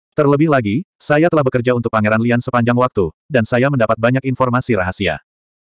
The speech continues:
Anda akan tertarik, Ji. Tianxing mengangkat alisnya dan mencibir, "Haha, kamu sangat banyak akal. Anda tahu nilai Anda sendiri,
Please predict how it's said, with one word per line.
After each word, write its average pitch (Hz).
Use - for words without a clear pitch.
Anda 151
akan 139
tertarik, 123
Ji. 139
Tianxing 156
mengangkat 131
alisnya 123
dan 113
mencibir, 117
"Haha, 135
kamu 135
sangat 139
banyak 117
akal. 85
Anda 156
tahu 143
nilai 135
Anda 120
sendiri, 131